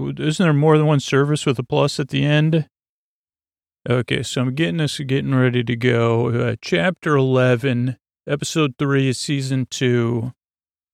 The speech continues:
And, uh, Disney Plus, it has the Disney Plus thing to start out.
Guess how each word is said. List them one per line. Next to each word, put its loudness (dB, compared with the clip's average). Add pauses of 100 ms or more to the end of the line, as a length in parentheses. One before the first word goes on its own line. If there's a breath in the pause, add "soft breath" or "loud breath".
(140)
And, 2
uh, 0
Disney 0
Plus, 0
it 2
has 0
the -2
Disney -2
Plus -2
thing -2
to -6
start -2
out. 0